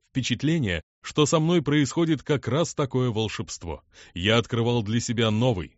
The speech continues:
волнующий мир и жаждал узнать, что будет дальше.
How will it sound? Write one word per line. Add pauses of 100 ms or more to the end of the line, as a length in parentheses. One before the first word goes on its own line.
волнующий
мир (240)
и
жаждал
узнать,
что
будет
дальше.